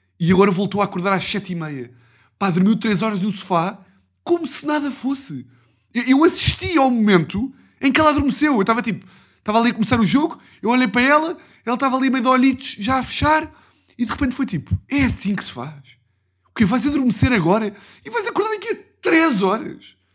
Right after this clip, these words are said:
E o pior não é isso, é que acordou agora às sete e meia e vamos chegar à cama.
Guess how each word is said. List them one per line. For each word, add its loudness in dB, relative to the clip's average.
E -4
o -2
pior 0
não 4
é 4
isso, 0
é -4
que 0
acordou 0
agora 4
às 2
sete -2
e -6
meia -2
e -6
vamos -2
chegar 2
à 4
cama. -2